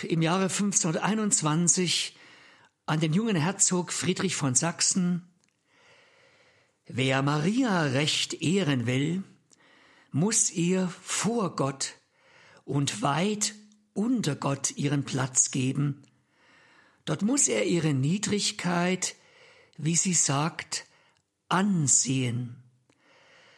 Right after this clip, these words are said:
Danach muss er sich über Gottes überschwängliche Gnade wundern, der ein solch geringes, niedriges Menschenkind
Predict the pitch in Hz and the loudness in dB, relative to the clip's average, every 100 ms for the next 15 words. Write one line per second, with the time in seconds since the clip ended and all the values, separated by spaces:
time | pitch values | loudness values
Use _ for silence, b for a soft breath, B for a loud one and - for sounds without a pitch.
0 | b b b - 143 160 233 277 - 175 | b b b -6 0 2 2 0 2 2
1 | 254 - - 190 202 - 214 - - - | 2 0 0 0 2 0 0 -2 -2 -8
2 | B B B B B - 175 190 220 233 | B B B B B -2 0 2 2 2
3 | 226 - - 220 254 262 247 - - 170 | 2 0 -2 -2 0 0 0 0 0 2
4 | 175 233 214 - 185 - 156 151 185 196 | 0 0 -2 -2 -2 0 0 2 0 0
5 | 151 135 160 233 247 233 233 208 B B | 0 0 0 2 0 0 -2 -4 B B
6 | B B B B B _ 160 175 196 185 | B B B B B _ 0 2 2 2
7 | - 233 277 285 - - 208 185 214 147 | 2 2 2 0 0 -2 0 0 2 0
8 | 110 - - - b b b _ 139 185 | 2 0 -2 -10 b b b _ 0 0
9 | 254 233 139 135 143 - 214 156 202 214 | 0 -2 -2 -2 0 -2 -2 -2 0 0
10 | - 127 - - 120 - | -2 -4 -6 -6 -8 -10